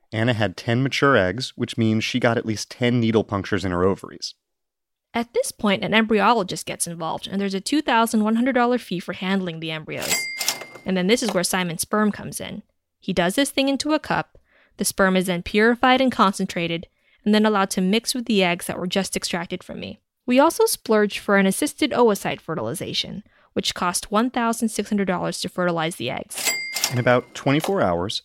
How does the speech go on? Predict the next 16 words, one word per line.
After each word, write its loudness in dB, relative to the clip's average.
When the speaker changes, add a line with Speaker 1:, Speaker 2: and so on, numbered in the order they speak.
Speaker 1:
doctors 0
will 2
be 4
able 2
to 0
see 0
how -2
many 2
of 2
Anna's 0
eggs -2
were -4
fertilized 2
to -8
become -4
embryos. -2